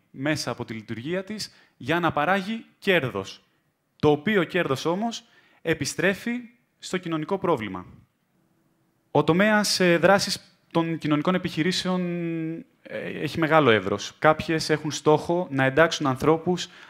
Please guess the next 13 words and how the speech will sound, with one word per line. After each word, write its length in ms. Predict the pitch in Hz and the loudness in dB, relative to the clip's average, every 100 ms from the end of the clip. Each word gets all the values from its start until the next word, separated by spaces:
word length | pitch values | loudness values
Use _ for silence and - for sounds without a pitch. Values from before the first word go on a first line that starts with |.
| - | -4
από 500 | 131 131 139 135 127 | 0 2 4 4 4
ομάδες, 760 | 127 151 175 156 170 160 - | 4 2 2 0 -2 -2 -4
ε, 460 | 160 151 151 147 147 147 - - | -2 0 2 0 0 -4 -12 -12
ευαίσθητες 760 | - 127 156 151 - 147 139 | -6 0 2 0 -4 -4 -4
κοινωνικές 380 | - 135 135 151 | -6 -4 -2 -2
ομάδες. 460 | 135 139 113 95 - - - _ | 0 0 0 -2 -8 -20 -20 _
Κάποιες 400 | - 185 170 - | 2 2 2 0
άλλες 560 | 151 170 190 220 - - - _ _ _ | 2 2 0 -4 -6 -12 -20 _ _ _
έχουν 300 | - 175 185 | -2 0 0
στόχο 320 | 170 190 180 160 | 0 2 4 2
όμως 480 | 202 214 - - _ _ | 2 -2 -4 -10 _ _
την 340 | 185 190 190 | -2 -2 -2
παραγωγή. 800 | - 160 156 156 151 110 90 - | 2 4 4 2 2 -2 -4 -14